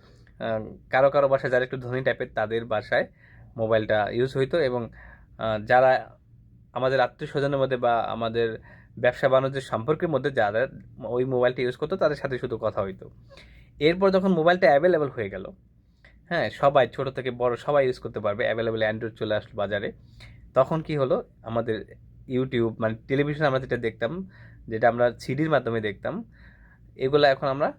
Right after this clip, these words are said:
অনলাইনে দেখতে পাচ্ছি। এই জিনিসটা যখন শুরু হলো, তখন আবার বাবা মাদের শুরু হইলো এই যে মোবাইল,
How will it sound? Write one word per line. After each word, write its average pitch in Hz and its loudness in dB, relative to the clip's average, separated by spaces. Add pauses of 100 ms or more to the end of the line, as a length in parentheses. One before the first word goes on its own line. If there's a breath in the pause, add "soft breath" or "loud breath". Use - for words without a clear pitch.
(280)
অনলাইনে 117 -2
দেখতে 104 -10
পাচ্ছি। 92 -10 (680 soft breath)
এই 180 2
জিনিসটা 156 -2
যখন 156 0
শুরু 156 0
হলো, 160 4
তখন 135 -2
আবার 123 2
বাবা 113 2
মাদের 110 -6
শুরু 117 -6
হইলো 135 -4 (420 soft breath)
এই 107 -4
যে 104 -8 (300)
মোবাইল, 127 4